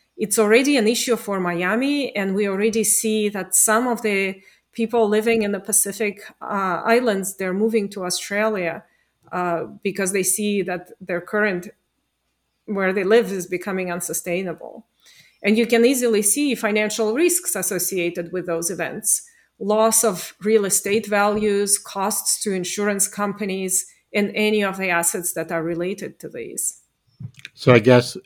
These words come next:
Speaker 2: as the price of real estate in Miami falls, the price of real estate in Mile High City in Denver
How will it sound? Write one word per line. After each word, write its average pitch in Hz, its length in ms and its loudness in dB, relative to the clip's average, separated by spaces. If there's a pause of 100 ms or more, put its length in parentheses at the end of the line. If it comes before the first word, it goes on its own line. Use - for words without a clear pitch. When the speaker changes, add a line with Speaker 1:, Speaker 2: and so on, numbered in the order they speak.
(120)
Speaker 2:
as 120 380 6
the 107 420 4 (160)
price 117 280 6
of 95 120 2
real 113 180 6
estate 113 440 4
in 104 180 0
Miami 104 640 2 (260)
falls, 135 480 6
the 107 120 -4
price 117 420 4
of 104 100 0
real 113 180 6
estate 110 380 2
in 98 140 2
Mile 113 260 4
High 107 240 -2
City 113 380 2
in 98 140 2
Denver 110 460 4